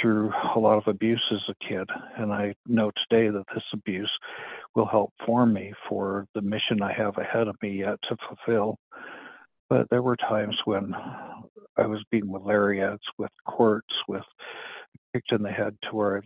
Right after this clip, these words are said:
left my body and had to have angels put back in. But I was so distraught at one point and wanting to go back to the other side that I used principles which I now know today are called autogenic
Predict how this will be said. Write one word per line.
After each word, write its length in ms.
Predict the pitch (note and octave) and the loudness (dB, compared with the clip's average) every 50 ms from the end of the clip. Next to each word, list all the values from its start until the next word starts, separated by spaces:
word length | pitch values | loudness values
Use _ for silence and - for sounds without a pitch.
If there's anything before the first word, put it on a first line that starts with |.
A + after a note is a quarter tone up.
| _ A2 | _ 2
left 220 | A2+ A2 G2+ - _ | 2 2 2 2 _
my 180 | A2+ G#2+ G#2 | 2 2 2
body 420 | G2+ - - F#2+ G2 G#2 G#2+ G#2+ G2 | 2 0 2 2 2 2 2 0 -2
and 180 | G2 G#2 G2 - _ _ _ - | -2 -4 -8 -10 _ _ _ -12
had 220 | - G2 G#2+ G#2 - | -10 -8 -8 -4 -2
to 100 | G2 G2 | -2 -2
have 160 | G2+ G2+ A2 | 0 0 0
angels 340 | G#2 G2 G2+ - G2 F#2+ - - - | 0 0 -2 -4 -6 -8 -8 -10 -8
put 160 | - G#2+ G#2 | -8 -4 0
back 220 | G#2 G2 G2 G#2+ - - | 0 0 0 0 -2 -2
in. 280 | A2 G#2 G2+ G#2 G2+ - | -2 -2 -2 -4 -6 -8
But 140 | G#2 G2+ - _ - - - - - - - - - _ | -8 -8 -10 _ -18 -16 -16 -16 -16 -16 -18 -20 -16 _
I 100 | - A#2+ | 0 2
was 160 | A#2+ A#2+ A2+ G#2 - - | 2 2 2 0 0 2
so 160 | C3 C3 C3 | 4 4 4
distraught 760 | A#2+ A#2+ G#2+ - - - - A2+ G#2+ G#2 G2 F#2+ G2 - - - - - - - - - - | 4 2 0 0 0 2 4 6 8 8 8 6 6 2 0 -2 -4 -4 -4 -6 -6 -6 -2
at 140 | A#2 G#2+ G#2+ | -2 -2 -2
one 280 | A2+ A2 G#2+ G#2 G#2 - | 0 -2 -2 -2 -2 -6
point 340 | - - A2+ G#2+ G#2 A2 - - - - - - - - - - - _ _ _ - | -4 0 0 0 0 -2 -4 -8 -14 -16 -16 -14 -14 -16 -16 -18 -20 _ _ _ 0
and 280 | A#2 A2+ G#2+ G#2+ G#2 G2+ | 2 4 4 2 0 -2
wanting 520 | G2+ G2+ G2+ G#2 A2 A2 A2 A2 G#2+ G2 - | -4 -2 0 2 2 2 2 2 0 -2 -2
to 80 | A#2 A#2 | -4 -2
go 160 | G2+ F#2 F#2+ | -2 -4 -4
back 240 | - G2 F#2+ G2+ - _ - | -2 -2 -2 -2 -4 _ -8
to 100 | - G2 | -6 -6
the 100 | G2 G2 | -4 -6
other 180 | F#2 F2+ F#2+ - - - | -6 -6 -6 -6 -2 0
side 260 | G2+ G2+ G2 G2+ G2+ - | 2 2 2 0 -2 -4
that 160 | G2 - - - - - | -6 -6 -6 -6 0 0
I 80 | G#2+ | 2
used 280 | A2 G#2 G2+ G#2+ G#2 - - - _ | 2 2 0 -2 -2 -4 -8 -8 _
principles 640 | - - - A#2+ A2 A2 - - - - G#2+ G#2+ G#2 - - | -6 0 2 2 2 2 -4 -8 -4 -2 -2 -2 -2 -4 -2
which 220 | A#2+ G#2+ G2+ G#2 - - - - _ _ _ A2 A2+ - - | 0 0 0 -2 -4 -8 -8 -8 _ _ _ -10 -8 -2 2
I 60 | B2+ | 4
now 260 | A#2 A#2 G#2+ G#2+ A2 | 4 6 6 6 4
know 200 | A2 G#2+ G2 F#2+ - - | 4 2 2 -2 -4 -6
today 140 | A2 G#2 G2+ | -2 0 0
are 120 | G2 G2 | 0 0
called 400 | - - - A2 G#2+ G#2 G#2+ G#2+ - - | -2 0 2 2 4 4 0 -2 0 4
autogenic 600 | B2 A#2 A2 G#2+ A2 G#2 - A#2 G#2+ G2+ G2+ G2+ | 4 4 6 4 0 0 4 4 4 4 2 -2